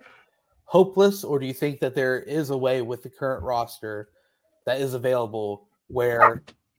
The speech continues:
rotations find themselves and, and, you know, you find a good way to get the right five, eight, nine in the rotation where you do start to pull together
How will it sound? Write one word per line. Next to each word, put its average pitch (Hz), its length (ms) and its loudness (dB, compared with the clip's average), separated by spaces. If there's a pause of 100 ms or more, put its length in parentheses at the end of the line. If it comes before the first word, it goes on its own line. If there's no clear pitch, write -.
rotations 147 760 2
find 131 240 4
themselves 135 600 0
and, 110 300 -10
and, 113 400 -12
you 113 100 -8
know, 107 140 -4
you 113 160 -8
find 113 400 -2 (460)
a 131 100 -2
good 147 200 2
way 139 200 4
to 123 80 0
get - 260 -4 (140)
the 131 80 -2
right 123 420 0
five, 120 540 4
eight, 117 320 -8 (180)
nine 120 520 -2
in 117 100 -8
the 113 80 -8
rotation 117 580 -6
where 117 160 -4
you 117 160 -10
do 131 240 -10
start 117 280 -4
to - 60 -20
pull 120 240 -10
together 107 440 -8